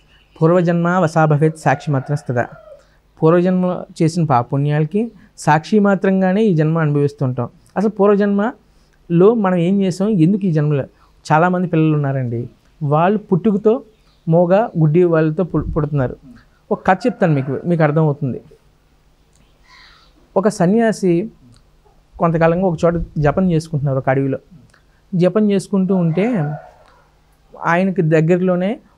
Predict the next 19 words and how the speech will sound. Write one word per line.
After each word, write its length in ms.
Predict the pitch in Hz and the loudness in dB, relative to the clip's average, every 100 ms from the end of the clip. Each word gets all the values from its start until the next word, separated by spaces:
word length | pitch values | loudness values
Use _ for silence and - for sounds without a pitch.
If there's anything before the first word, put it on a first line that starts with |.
| - | -8
ఒక 120 | 185 | 0
ఆశ్రమం 360 | 165 160 - 170 | 2 2 -2 -4
ఉంది. 320 | 165 170 233 - _ _ - | -4 -4 -6 -10 _ _ -2
ఆ 40 | |
ఆశ్రమం 440 | 165 165 180 170 170 | -2 -2 -2 -2 -2
దగ్గర 240 | 165 175 | -2 -2
ఒక 500 | 196 180 165 151 147 - _ - | -2 -2 0 0 0 -6 _ -14
స-, 120 | - | -10
ఒక 380 | - 147 151 151 | -6 -4 -2 -2
నలుగురు 500 | 147 151 151 151 143 | 0 0 2 0 0
ఫ్యామిలీ 360 | 160 147 156 | 0 0 2
బతుకుతున్నారు. 680 | 160 147 151 147 147 143 165 - - - - | 2 0 -2 -4 -4 -4 -8 -12 -20 -20 -6
అందులో 300 | 160 190 196 | -2 0 0
ఒక 200 | 165 156 | -2 0
పిల్లవాడికి 440 | 156 165 170 160 | 2 2 0 -2
పాము 340 | 185 165 165 190 | -6 0 0 0
కుట్టింది. 380 | 160 160 127 127 - 131 117 _ - _ _ | -2 -4 -6 -8 -16 -20 -20 _ -20 _ _
ఆ 100 | 156 | -2
తల్లి 580 | 165 165 175 220 190 196 | -2 0 0 2 2 0